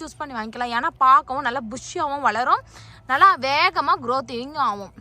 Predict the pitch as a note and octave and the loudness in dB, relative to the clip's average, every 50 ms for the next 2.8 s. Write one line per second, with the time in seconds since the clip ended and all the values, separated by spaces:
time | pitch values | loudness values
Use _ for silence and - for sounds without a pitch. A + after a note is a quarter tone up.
0 | - - - - - - A3+ G#3 G#3 F#3+ F#3+ - - - - - - - - - | -20 -20 -20 -20 -18 -14 -12 -10 -10 -12 -14 -18 -20 -20 -20 -20 -20 -20 -20 -20
1 | - - D4+ F4 G4 G#4 G4+ D#4+ - E4+ E4 F#4 E4+ D#4+ D4+ C#4 A#3+ - D#4+ E4 | -20 -14 -8 -6 -4 -4 -4 -4 -4 -4 -4 -4 -4 -6 -6 -6 -6 -6 -4 -4
2 | D4 C4+ C4+ C4+ B3+ B3+ A#3 A#3 C4 D#4+ G4 A4+ - - F#4+ | -4 -4 -4 -6 -6 -6 -6 -4 -2 -2 -4 -2 -2 -4 -4